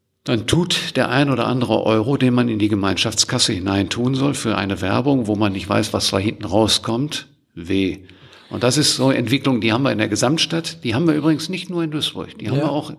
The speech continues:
Speaker 1: woanders.
Speaker 2: Nee, also, äh, Duisburg steht, äh, jetzt hier ja auch nur stellvertretend, äh,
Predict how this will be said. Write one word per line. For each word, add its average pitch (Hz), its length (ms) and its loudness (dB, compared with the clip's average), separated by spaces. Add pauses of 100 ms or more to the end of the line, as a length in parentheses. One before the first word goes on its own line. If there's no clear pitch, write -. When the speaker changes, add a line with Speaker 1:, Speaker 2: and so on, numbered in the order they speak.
Speaker 1:
woanders. 135 420 0
Speaker 2:
Nee, 139 260 4
also, 110 220 4
äh, 113 220 4
Duisburg 131 340 4
steht, - 440 0
äh, - 440 -12 (100)
jetzt - 320 -2
hier 113 320 2
ja 107 140 0
auch 101 100 -6
nur 110 200 6
stellvertretend, 87 920 2
äh, 87 200 0